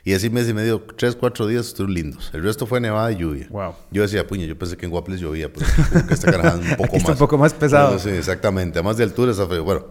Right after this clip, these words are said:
Speaker 1: pasamos esto, Y cuando íbamos a intentar cumbre, yo por alguna razón, en algún momento no me sentía bien, no me sentía bien, no me sentía bien. Llego al campo uno del Manaslu y me dice un sherpa,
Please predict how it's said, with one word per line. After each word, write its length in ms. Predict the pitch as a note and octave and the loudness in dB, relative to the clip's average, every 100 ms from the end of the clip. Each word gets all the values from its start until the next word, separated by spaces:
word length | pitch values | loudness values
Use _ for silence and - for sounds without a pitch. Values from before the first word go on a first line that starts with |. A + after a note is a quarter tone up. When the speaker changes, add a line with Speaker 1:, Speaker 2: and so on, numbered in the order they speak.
| - - - - | -20 -20 -12 0
Speaker 1:
pasamos 480 | G2+ G#2 A#2+ D3 | 2 4 0 2
esto, 340 | D#3 A#2+ - D3+ - - _ _ _ _ _ _ _ _ - | 2 0 -4 -12 -12 -20 _ _ _ _ _ _ _ _ -20
Y 60 | |
cuando 260 | - F2+ G2 | -6 -2 0
íbamos 220 | C3+ C#3 | 0 0
a 40 | |
intentar 400 | C#3+ - - C#3 | -2 -4 -4 -4
cumbre, 440 | - C#3 F#2+ A2 A2+ - | 0 0 0 -4 -8 -6
yo 140 | A2 A#2+ | -6 -2
por 100 | C3+ | -2
alguna 180 | C#3 | 0
razón, 200 | B2+ B2+ A#2+ A2 | 0 -2 -4 -6
en 60 | |
algún 240 | G2 C3 C#3+ | -4 -2 -2
momento 240 | C3+ C#3 | 0 -2
no 40 | |
me 60 | C3 | -2
sentía 260 | B2+ A#2 A2 | -4 -2 -2
bien, 220 | A2+ A2+ | 0 -2
no 80 | G#2 | -6
me 80 | |
sentía 260 | G2+ G#2+ G#2+ | -6 -4 -2
bien, 120 | G#2+ | 0
no 80 | A2 | -2
me 60 | A2 | -4
sentía 200 | G#2 A#2 | -4 -2
bien. 280 | A2+ B2 - - _ _ - - E2+ | -2 -6 -14 -20 _ _ -20 -20 -2
Llego 260 | G2 G2 | 0 0
al 60 | A2+ | 0
campo 280 | A2 - A2 | -2 -2 0
uno 260 | A2+ A2+ | 0 0
del 80 | A2 | -2
Manaslu 520 | A2+ A#2+ G#2 G2+ D3 - - - | 0 0 0 -2 -8 -10 -18 -4
y 160 | F#2 | -2
me 120 | F2 E2+ | 0 0
dice 240 | F2+ F#2 | 0 0
un 60 | F#2+ | 0
sherpa, 460 | G#2+ G2 F#2 D2 | 0 0 -2 -6